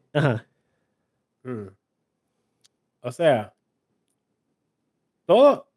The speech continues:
Speaker 2: o sea, no todo lo de filosofía, por ejemplo, está en la Biblia.
Speaker 1: No.
Speaker 2: Aunque quisiéramos que tuviese. O sea, tú estabas diciendo como que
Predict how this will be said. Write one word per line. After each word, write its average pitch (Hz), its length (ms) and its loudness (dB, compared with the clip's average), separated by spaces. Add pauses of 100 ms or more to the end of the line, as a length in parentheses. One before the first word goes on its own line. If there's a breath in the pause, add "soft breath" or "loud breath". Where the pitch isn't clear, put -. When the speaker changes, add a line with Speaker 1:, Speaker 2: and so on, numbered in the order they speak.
(140)
Speaker 2:
o 143 100 -6
sea, 139 180 0
no 175 220 0
todo 226 260 0
lo 165 120 2
de 156 100 0
filosofía, 123 680 -6
por 104 140 -12
ejemplo, 101 300 -10
está 113 100 -14
en 123 80 -6
la 101 80 -6
Biblia. 101 320 -12 (1000)
Speaker 1:
No. 117 220 -10 (2000)
Speaker 2:
Aunque 107 320 -10
quisiéramos 101 560 -12
que - 100 -20
tuviese. 98 500 -20 (800)
O 113 120 -16
sea, 117 260 -4
tú 127 80 -14
estabas 135 220 0
diciendo 131 220 -6
como 120 220 -6
que 110 300 -12